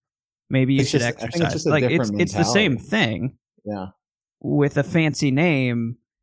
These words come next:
Speaker 1: If anything, it's saying, "Here's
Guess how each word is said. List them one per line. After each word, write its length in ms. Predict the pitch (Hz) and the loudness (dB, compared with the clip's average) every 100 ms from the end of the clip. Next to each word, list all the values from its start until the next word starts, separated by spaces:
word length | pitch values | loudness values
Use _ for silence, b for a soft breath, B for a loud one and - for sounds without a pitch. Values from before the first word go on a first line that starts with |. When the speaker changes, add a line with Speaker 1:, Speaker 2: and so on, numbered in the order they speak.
| _ _ _ _ _ _ - | _ _ _ _ _ _ 0
Speaker 1:
If 200 | 226 - | 0 2
anything, 640 | 160 180 202 220 220 226 - | 0 2 2 2 2 0 0
it's 240 | 160 - | -2 0
saying, 460 | - 170 151 143 131 | 0 4 4 4 2
"Here's 480 | - 240 311 254 - | 2 2 2 0 -2